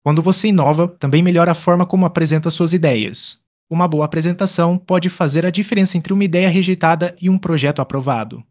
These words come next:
A inovação e a apresentação estão conectadas. Um projeto inovador deve ser apresentado de maneira clara e atrativa.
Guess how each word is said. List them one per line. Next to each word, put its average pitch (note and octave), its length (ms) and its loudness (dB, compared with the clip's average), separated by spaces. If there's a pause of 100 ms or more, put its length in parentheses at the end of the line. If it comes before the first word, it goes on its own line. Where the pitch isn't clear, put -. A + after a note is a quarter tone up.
(260)
A C#3+ 140 -2
inovação F3 640 0
e E3 100 0
a D3 60 2
apresentação F3+ 640 -2
estão F#3 280 -2
conectadas. A#2+ 880 -6 (340)
Um E3 80 -4
projeto D3 380 -2
inovador F3 480 0
deve F#3 200 -2
ser F#3+ 200 -4
apresentado F3+ 640 -2
de D#3+ 100 -4
maneira E3+ 380 0
clara F3 320 0
e E3 100 -2
atrativa. B2 680 -6